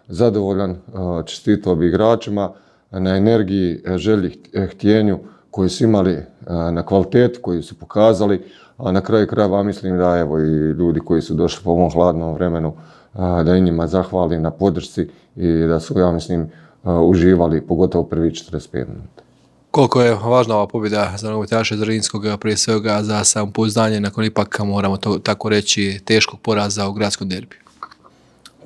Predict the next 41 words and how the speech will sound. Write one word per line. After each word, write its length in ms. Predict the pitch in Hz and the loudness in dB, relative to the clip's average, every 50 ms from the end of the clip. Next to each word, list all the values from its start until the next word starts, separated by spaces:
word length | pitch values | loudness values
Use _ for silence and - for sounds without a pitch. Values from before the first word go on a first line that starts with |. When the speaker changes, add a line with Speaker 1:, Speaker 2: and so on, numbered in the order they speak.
| - - | -8 -2
Speaker 1:
Pa 140 | - 110 104 | 0 0 0
sigurno 500 | - - - 254 247 240 156 143 139 139 | 0 -2 -2 0 0 2 4 4 6 6
da, 100 | 139 131 | 4 4
da 280 | 131 123 120 - 135 135 | 2 0 0 0 0 2
je 60 | 135 | 2
važna, 500 | 123 139 139 139 135 98 107 95 90 92 | 2 2 2 2 2 0 -2 -4 -4 -4
onaj, 420 | 90 85 90 87 87 87 87 90 | -4 -4 -4 -4 -4 -2 -2 -2
e, 60 | 90 95 98 98 92 90 | -2 -2 0 0 0 0
znamo 340 | 82 98 107 110 113 110 107 | 0 0 0 2 2 0 0
svi 200 | 107 - 110 107 | 0 0 2 4
da 140 | 95 104 95 | 4 4 2
smo 160 | - - 104 101 104 104 101 113 110 107 | 2 0 0 0 0 0 0 -2 -2 0
odigrali 480 | 104 107 95 98 92 95 92 92 92 | 2 2 2 4 4 4 4 4 2
dvadeset 360 | 90 87 95 98 95 - - - | 2 2 2 2 2 0 -2 -2
pet, 200 | 98 95 87 78 | 0 0 0 0
dvadeset 240 | 78 87 87 82 - | 0 -2 -2 -2 -2
šest, 320 | - 95 90 90 - - | 0 0 -2 -2 -2 -2
a 180 | 87 82 85 82 82 92 | -2 -2 -2 -2 -4 -4
ja 120 | 85 82 | -4 -4
mislim 260 | 82 82 80 - 87 | -4 -6 -4 -4 -2
ako 240 | 85 82 80 - 92 | -2 -4 -2 0 2
je 60 | 87 | 2
utakmica, 460 | 92 90 92 90 80 87 82 - - 85 | 2 2 0 -2 -4 -4 -4 -4 -2 0
evo, 680 | 82 82 80 82 82 80 78 80 80 82 82 78 80 | 0 2 2 0 0 0 0 0 0 0 0 0 -2
u 40 | 80 | -2
kratkom 480 | - - 104 98 - - - 90 85 | -2 -2 -2 -2 -2 -2 -4 -4 -2
vremenu 400 | 80 92 98 90 90 87 87 85 80 - - - _ _ - | 0 2 2 2 0 -2 -4 -6 -10 -14 -20 -20 _ _ -8
i 460 | 101 85 82 82 82 82 82 82 82 85 | -6 -2 -2 0 0 2 2 0 0 0
normalno 400 | 92 87 80 82 87 87 87 92 | 0 0 0 0 0 2 2 2
je 80 | 90 | 2
s-, 120 | 87 - - | 0 -2 -6
da 220 | 135 123 90 95 | -6 -2 -2 -2
se 120 | 92 - - | -2 -2 0
to 120 | - 101 | 2 2
odrazi 540 | 101 98 90 85 82 82 80 71 71 73 73 | 2 2 2 0 0 0 0 -2 -4 -4 -4
na 120 | 78 80 | -2 0
veće 320 | 78 85 101 82 - - 92 | 2 2 2 2 2 0 -2
ekipe, 400 | 85 - - 98 92 - - 85 | 0 0 2 0 2 2 0 0
ne 140 | 87 87 85 | 0 2 2
na 140 | 87 92 | 2 2
nas. 320 | 92 95 92 87 85 - | 2 2 2 0 -2 -4